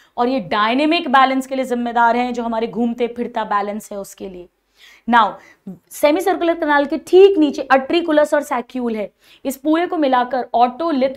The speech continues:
organ बोलते हैं। यहाँ का सेंसिटिव पार्ट macula है। तो एक ईयर के अंदर एक cochlea हो गया, थ्री सेमीसर्कुलर कैनाल हो गई और वन atricule और वन सैक्यूल यानी टोटल वन otolith organ हो गया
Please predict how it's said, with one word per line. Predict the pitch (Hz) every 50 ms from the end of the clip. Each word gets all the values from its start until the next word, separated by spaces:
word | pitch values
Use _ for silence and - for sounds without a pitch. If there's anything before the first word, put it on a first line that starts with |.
| - -
organ | 226 233 226 214 254 254
बोलते | 247 226 226 214 202 - 208
हैं। | 202 202 196 196 _ _ - - - _ _ 214
यहाँ | 254 277 285 330 320
का | 330 320
सेंसिटिव | 320 - 285 262 247 254 285 277 - 285 277 _
पार्ट | 269 262 269 262
macula | 247 214 196 202 214 240 262 254 _ - 269 269 254 247 226 220 220 208
है। | 202 208 196 196 185 175 175 _ _ _ _ _ _ _ - - _ -
तो | 294 - - -
एक | 294 302 330 359 381 370 - _
ईयर | 285 285 294 285 294
के | 294 302 285
अंदर | 269 262 262 269 269 -
एक | 254 262 294 311 - - 294
cochlea | 262 262 269 - 277 254 269 269
हो | 269 262 262 240
गया, | 226 262 277 311 _ _ _ _ _ _ -
थ्री | 247 240 294 311 359
सेमीसर्कुलर | 349 349 311 277 294 277 302 269 269 269 277 269
कैनाल | 269 269 277 254 254 247 247 247
हो | 247
गई | 233 254 269 262 - _ _ _ _
और | 240 240
वन | 208 165 151 - 262 320 349
atricule | 381 339 277 - - 302 302 294 302 302 302
और | 302 294
वन | 269 202 - 277 294 302
सैक्यूल | - 294 262 247 254 - 269 269 247 233
यानी | 240 240 247 240
टोटल | 240 247 240 240 240 - 277 269 262
वन | 190 160 170 254 302 330 349 - -
otolith | 247 240 - 254 247 240 240 240 240
organ | 226 208 196 185 202 202 196
हो | 185 180
गया | 170 180